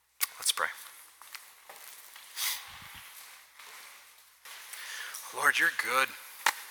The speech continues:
You're so good. And we thank you for bringing in rebels and the unlikely,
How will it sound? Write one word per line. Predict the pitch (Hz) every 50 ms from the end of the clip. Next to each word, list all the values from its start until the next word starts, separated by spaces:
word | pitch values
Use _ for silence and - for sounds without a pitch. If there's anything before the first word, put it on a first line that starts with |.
| - - - - - - - - _ _ _ _ _ _ -
You're | 135 143
so | 143 - - - - 120 117 110 -
good. | - - 85 82 - - - - - - - - - _ _ - - - - - - - - - - - - - - - - - - - - -
And | 131 131
we | 156 160
thank | - 170 170 165 - -
you | 175 165
for | - 160
bringing | - 165 170 165 160 156
in | 156 151 147 143
rebels | 151 160 160 175 180 185 185 - - - - - - - - - - - - - - - - - - - - - - - - - - - - - - _ _ _ _ _
and | - - -
the | 135
unlikely, | 139 147 151 147 147 143 143 139 - - 120 113